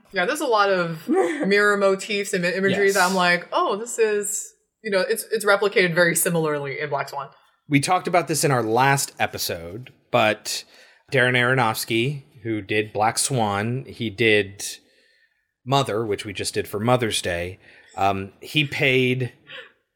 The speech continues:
Speaker 3: fifty-nine thousand dollars for the f-, American filming rights to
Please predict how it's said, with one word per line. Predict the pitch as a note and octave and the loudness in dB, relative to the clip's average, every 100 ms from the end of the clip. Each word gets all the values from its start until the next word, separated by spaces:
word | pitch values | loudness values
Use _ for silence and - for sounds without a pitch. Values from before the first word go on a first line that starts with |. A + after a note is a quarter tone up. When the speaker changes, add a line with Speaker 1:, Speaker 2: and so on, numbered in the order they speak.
| - | -4
Speaker 3:
fifty-nine | - E3+ F#3+ D#3+ D3+ C#3+ | -2 -2 -2 -2 0 -2
thousand | - C3 C#3 C3+ C3 | -2 0 0 0 0
dollars | A#2 A#2 A2+ A2 - - - | 0 0 -2 -4 -6 -8 -10
for | - C3 A2+ | -6 -2 -2
the | G#2 | -4
f-, | - - _ _ _ _ - | -12 -20 _ _ _ _ -8
American | A2+ A2+ A#2 B2 B2+ - B2 | -6 -4 2 4 4 2 -4
filming | - A#2 A2+ G#2+ | -4 -4 -2 -2
rights | G#2 G2+ F#2+ - | 0 0 -4 -6
to | - - A#2 G#2+ G#2 G#2 | -6 -2 0 0 -4 -8